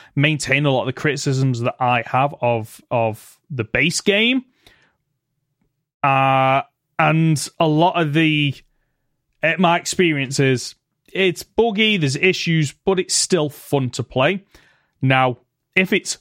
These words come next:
fun to play and it has a phenomenal end to the story, it elevates it slightly. And I hope, I really hope that's the case. And not just the story, but actually a lot of stuff in this trailer hints at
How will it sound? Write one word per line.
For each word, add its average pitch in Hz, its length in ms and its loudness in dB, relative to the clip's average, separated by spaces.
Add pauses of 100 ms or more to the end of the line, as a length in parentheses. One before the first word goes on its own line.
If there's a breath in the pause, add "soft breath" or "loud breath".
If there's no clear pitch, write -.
fun 185 380 0
to 160 100 0
play 147 420 0
and 151 140 2
it 139 100 -2
has 143 300 0
a 139 80 -2
phenomenal 151 1000 2
end 147 320 0
to 147 160 0
the 143 100 0
story, 165 800 0 (680)
it - 160 -14
elevates 131 440 -2
it - 120 -12
slightly. - 480 -10 (200)
And 156 100 2
I 170 60 2
hope, 202 260 -2
I 160 40 0
really 240 520 -2
hope 240 240 -2
that's - 240 -2
the 147 100 -4
case. 147 360 0
And 156 400 0 (680 loud breath)
not 214 220 2
just 240 200 -4
the 190 60 -2
story, 226 300 2
but 135 120 -4
actually 160 400 0
a 151 120 0
lot 160 300 0
of 180 80 -6
stuff - 500 -2 (520 soft breath)
in 202 260 2
this 185 220 -2
trailer 165 920 -2 (480 soft breath)
hints - 520 -2
at 151 440 -2